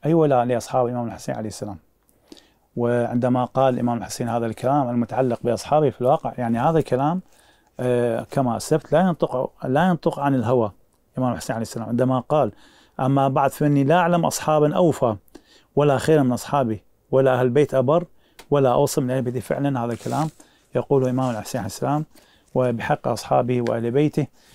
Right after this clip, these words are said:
وطبعا هناك، آه، موقف آخر، وهو موقف ب-، متعلق بالجابريان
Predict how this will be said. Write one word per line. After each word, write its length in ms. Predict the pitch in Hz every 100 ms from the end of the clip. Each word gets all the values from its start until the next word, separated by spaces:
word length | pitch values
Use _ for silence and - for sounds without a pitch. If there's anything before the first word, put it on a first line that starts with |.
| - _ -
وطبعا 480 | 160 160 165 156 143
هناك، 380 | 160 156 147 -
آه، 600 | 139 131 127 127 123 123
موقف 460 | 139 156 - 131 139
آخر، 340 | 127 - 131
وهو 180 | 127 120
موقف 440 | 135 135 135 - -
ب-، 60 |
متعلق 800 | 123 120 123 123 131 143 131 127
بالجابريان 960 | 135 135 131 120 127 120 120 131 143